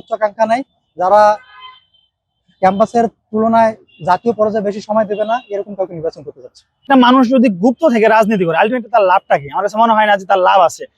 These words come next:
Speaker 2: যে রাজনীতি করবে সে তো সামনে আসবে, সামনে মানুষকে বুঝাবে, তার এজেন্ডা দিবে, এবং তারা হচ্ছে বিভিন্ন, আমি দেখতেছি যে তারা বিভিন্ন প্রোগ্রাম লঞ্চ করছে, তাদের লোকজন কাজ করতেছে।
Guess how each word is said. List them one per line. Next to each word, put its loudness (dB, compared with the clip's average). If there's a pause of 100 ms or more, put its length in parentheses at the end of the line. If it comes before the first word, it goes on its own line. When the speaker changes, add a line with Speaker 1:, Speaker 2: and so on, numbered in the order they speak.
(280)
Speaker 2:
যে 0
রাজনীতি 2
করবে 2
সে -6
তো -2
সামনে 0
আসবে, -2
সামনে -4
মানুষকে -2
বুঝাবে, 2
তার -6
এজেন্ডা 2
দিবে, -8 (240)
এবং 4
তারা 4
হচ্ছে -2
বিভিন্ন, 0
আমি -4
দেখতেছি -4
যে 0
তারা 0
বিভিন্ন 0
প্রোগ্রাম 2
লঞ্চ 0
করছে, -4 (320)
তাদের 4 (140)
লোকজন 4
কাজ 0
করতেছে। 0